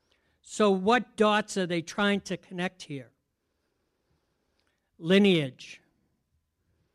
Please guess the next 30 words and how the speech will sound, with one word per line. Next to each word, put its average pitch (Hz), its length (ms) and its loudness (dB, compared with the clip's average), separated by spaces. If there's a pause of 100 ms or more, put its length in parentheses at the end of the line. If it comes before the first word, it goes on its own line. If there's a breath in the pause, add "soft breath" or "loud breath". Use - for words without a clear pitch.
(120)
has 151 140 -6
always 202 420 4
been, 175 360 -4
and 165 200 -6
in 175 140 -2
fact 190 480 -6
is 190 340 -4
to 185 120 -6
this 175 180 -4
very 180 380 -2
day, 175 420 -2 (880 soft breath)
a 180 80 -6
very 220 300 4
important 196 480 0
issue 196 320 0
to 175 160 -14
the 165 100 -4
Jews. 165 600 -4 (1200)
The 170 100 -6
Gospel 214 560 2
of 185 100 2
Matthew 202 540 0
opens 214 480 0
with 190 200 -4
this 185 180 -4
statement 175 580 -6
in 143 140 -6
Matthew 170 360 -4
one 165 360 -4
one, 143 280 -4